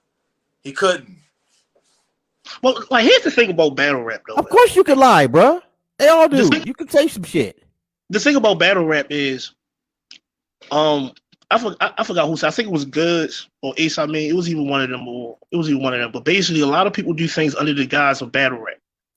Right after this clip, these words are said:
Speaker 3: Yeah.
Speaker 2: You dig what I'm saying? And
Speaker 3: Yeah.
Speaker 2: so I, I do get it. Like, the nigga did grab him. You feel what I'm saying? Which is fine. But they, it, you can only do that within the settings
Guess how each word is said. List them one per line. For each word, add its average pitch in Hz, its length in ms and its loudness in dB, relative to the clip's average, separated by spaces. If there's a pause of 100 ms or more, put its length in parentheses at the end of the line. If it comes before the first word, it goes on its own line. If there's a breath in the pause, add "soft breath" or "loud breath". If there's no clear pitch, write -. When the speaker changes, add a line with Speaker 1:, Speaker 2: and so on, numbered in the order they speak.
(140)
Speaker 3:
Yeah. 107 240 -10
Speaker 2:
You 131 80 -4
dig 151 180 0
what 151 140 -4
I'm 143 60 -6
saying? 139 440 -4 (220)
And 143 320 -2
Speaker 3:
Yeah. 101 160 -10 (120)
Speaker 2:
so 160 340 0
I, 165 260 0
I - 20 -6
do 202 200 2
get 170 220 0
it. 139 80 -2
Like, 127 260 -4
the 135 80 -6
nigga 156 260 0
did 135 260 -2
grab 135 340 -2
him. - 160 -20
You 123 100 -16
feel 127 240 -10
what 123 100 -12
I'm 120 100 -12
saying? 120 360 -14 (840)
Which 151 140 -4
is 143 80 -2
fine. 160 260 0
But 165 100 -2
they, 180 240 -2 (200)
it, 185 200 -8
you 180 180 -8
can 175 220 -6
only 202 280 4
do 180 260 -2
that 156 240 0
within 175 380 0
the 160 100 2
settings 143 640 -4